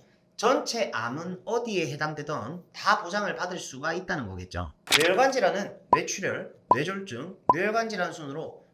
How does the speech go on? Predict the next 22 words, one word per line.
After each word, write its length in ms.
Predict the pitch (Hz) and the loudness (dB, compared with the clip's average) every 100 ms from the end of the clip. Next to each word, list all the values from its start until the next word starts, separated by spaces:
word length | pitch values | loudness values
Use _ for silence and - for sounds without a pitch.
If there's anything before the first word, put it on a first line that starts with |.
| _ | _
보장 260 | 180 220 214 | 0 0 0
범위가 420 | 165 135 165 170 | -2 0 0 -2
점점 420 | 131 120 143 139 | -6 -4 -4 0
넓어진다고 680 | 151 214 220 143 127 117 127 | 2 4 2 -2 -2 -4 -4
생각하시면 640 | 151 165 - 131 123 151 | -6 -8 -8 -6 -4 -4
됩니다. 400 | 131 98 95 90 - - - - _ | -4 -6 -4 -8 -10 -20 -20 -20 _
여기서 360 | 220 285 220 165 | 4 4 4 0
뇌 180 | 147 190 | 0 0
쪽은 440 | 247 175 151 113 - - | 0 0 -2 -4 -12 2
뇌혈관 460 | 127 160 190 254 269 | 2 4 2 2 0
질환 220 | 254 214 | 0 0
진단비만 560 | 185 185 208 202 165 135 | 0 0 0 0 -4 -6
준비를 340 | 175 202 170 | -6 -4 -2
하시면 540 | 180 202 123 123 196 - - _ | -4 -4 -6 -6 -8 -10 -20 _
아이 260 | - 254 208 | 6 6 4
육십부터 640 | 175 - 220 147 - 185 | 0 -4 -6 -10 -8 -4
아이 260 | 180 196 143 | 0 0 0
육십구까지 800 | 143 185 - 165 185 185 110 98 | -2 -6 -8 -10 -4 -4 -4 -10
전체 380 | 185 220 214 165 | -4 -4 -2 -2
뇌혈관 440 | 131 180 190 190 | 0 2 2 0
질환을 480 | 170 135 123 165 180 | -2 -4 -4 -6 -8
커버를 480 | - 247 226 165 | -6 -2 0 -2